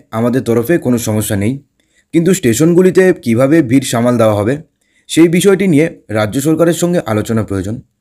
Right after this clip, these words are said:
এই সংক্রান্ত বৈঠক ডাকার ইতিমধ্যেই আমরা রাজ্য সরকারকে অনুরোধ করেছি।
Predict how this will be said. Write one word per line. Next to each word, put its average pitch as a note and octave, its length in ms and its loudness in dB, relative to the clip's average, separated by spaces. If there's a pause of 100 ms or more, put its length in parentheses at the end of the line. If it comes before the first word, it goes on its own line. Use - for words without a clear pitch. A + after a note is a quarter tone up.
(320)
এই C#3 140 4
সংক্রান্ত F3 420 0
বৈঠক C#3 480 2
ডাকার D3+ 360 2
ইতিমধ্যেই C#3 520 0
আমরা B2+ 240 0
রাজ্য G2+ 260 -2
সরকারকে B2 380 0
অনুরোধ A2 360 2
করেছি। F#2+ 300 -4